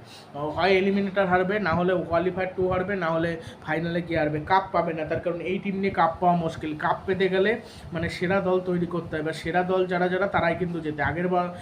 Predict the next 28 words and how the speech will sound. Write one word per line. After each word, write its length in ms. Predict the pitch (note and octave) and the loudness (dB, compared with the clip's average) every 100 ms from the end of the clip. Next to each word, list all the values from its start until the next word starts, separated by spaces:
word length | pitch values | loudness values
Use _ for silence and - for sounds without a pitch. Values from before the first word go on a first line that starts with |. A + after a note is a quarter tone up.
| - - E3+ | -14 -10 -6
বছর 380 | E3+ F#3+ F3+ F3+ - | -2 0 0 -2 -6
চেন্নাই 380 | - F3+ F#3 F#3 | -2 0 2 0
সেরা 260 | F3+ E3+ F3 | -2 -4 0
দল 200 | F3+ F3 | 0 0
ছিল, 220 | F#3 F3+ | -2 -2
চেন্নাই 340 | F3 E3 F3 | -2 -2 0
জিতেছে। 460 | E3+ D#3 F3 G3+ G3 D#3+ | -2 -4 -4 -2 -2 -4
গুজরাটও 400 | F3 F3+ G3 G3+ | -4 0 0 0
ছিল, 260 | G3+ G3 E3+ | -2 -2 -2
দুটোই 380 | D#3+ F3+ G3+ | -2 0 2
সেরা 240 | G3+ F#3+ F#3+ | 2 2 2
দল 180 | F#3+ F#3+ | 2 0
ছিল, 220 | G3+ G3+ | 0 2
but 200 | F3+ F3 - - - | 2 2 -2 -14 -4
ওই 180 | D#3+ D#3+ - - | -2 -2 -6 -6
কপালের 380 | F3 F3+ F#3 F3 | 0 2 2 2
জোরে 200 | F#3 F3+ | 0 0
জিতেছে 360 | F3+ F3+ F3 | -2 -2 -4
চেন্নাই। 440 | F3 E3 C#3+ C3 B2 - - E3 | -4 -4 -4 -8 -10 -16 -10 -4
দু 80 | |
হাজার 180 | E3+ F3 | 0 0
বাইশ 220 | E3+ E3+ | 2 2
সালে 220 | - F#3+ F#3 | 2 0 0
সেরা 240 | E3+ F3 | -2 -2
টিম 220 | F3+ F3 | 0 -2
ছিল 200 | F#3 F#3 | -2 -2
গুজরাট, 520 | F3 F3 E3+ G3 G3 | -2 -4 0 -2 0
রাজস্থান 480 | D#3+ D#3 F3 F#3 F#3 | -2 -2 -2 -4 -2